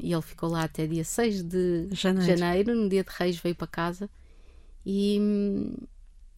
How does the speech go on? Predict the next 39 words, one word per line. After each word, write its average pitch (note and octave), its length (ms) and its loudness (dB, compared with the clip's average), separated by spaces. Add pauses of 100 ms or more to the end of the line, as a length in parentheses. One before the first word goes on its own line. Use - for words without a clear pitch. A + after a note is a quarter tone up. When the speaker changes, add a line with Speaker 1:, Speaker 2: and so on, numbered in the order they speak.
(100)
Speaker 1:
aguentou-se G3+ 600 0
até - 120 -4
aos G3 120 -2
seis G3+ 180 0
meses G3+ 260 2
sem G3 200 0
a F#3 40 0
cirurgia, G3 580 0
foi G3 200 -4
operado E3+ 340 -4
com F3+ 100 -6
seis F3 220 -4
meses F#3 600 -2
e D3+ 320 -4
está - 140 -8
a - 20 2
Speaker 2:
E F3+ 40 2
Speaker 1:
correr - 240 -4
Speaker 2:
correu F3+ 140 0
Speaker 1:
tudo F#3 140 2
bem. F#3+ 100 4
Speaker 2:
bem. F#3+ 140 0 (320)
Speaker 1:
Está - 160 -8
agora D#3+ 200 -4
a D#3+ 40 -10
fazer F3 200 -8
um F3 100 -4
ano. F3 160 -6 (280)
Speaker 2:
Que - 120 -2
bom. E3+ 200 2 (440)
Speaker 1:
Está, - 240 -12 (200)
está D#3+ 180 -8
a - 20 -10
correr - 240 -8
tudo E3 240 -10
bem. D#3+ 180 -4 (380)
Tem, E3+ 160 -6
Speaker 2:
Que D#3 60 -2
bom. E3+ 240 2